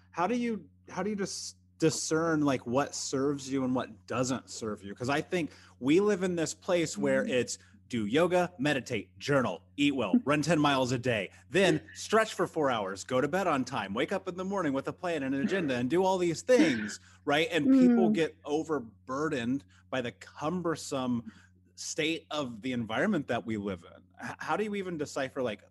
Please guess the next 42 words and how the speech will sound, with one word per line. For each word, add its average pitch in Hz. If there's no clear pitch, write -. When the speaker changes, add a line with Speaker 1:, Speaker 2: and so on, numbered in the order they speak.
Speaker 1:
this 120
serves 113
me, 110
this 95
doesn't 92
serve 85
me? -
Speaker 2:
Yeah, 214
that's 262
really, 302
really, 262
like, 226
a 226
wonderful 226
question, 220
because 254
I 233
think 247
a 240
lot 233
of 226
people, 226
when 220
they 214
are, 233
ha-, -
you 285
know, 240
experiencing 269
trauma 240
or 226
have 226
experienced 277
it 254
in 240
the 214
past 285
or 226
are 220
vulnerable, 277
they 262
have 269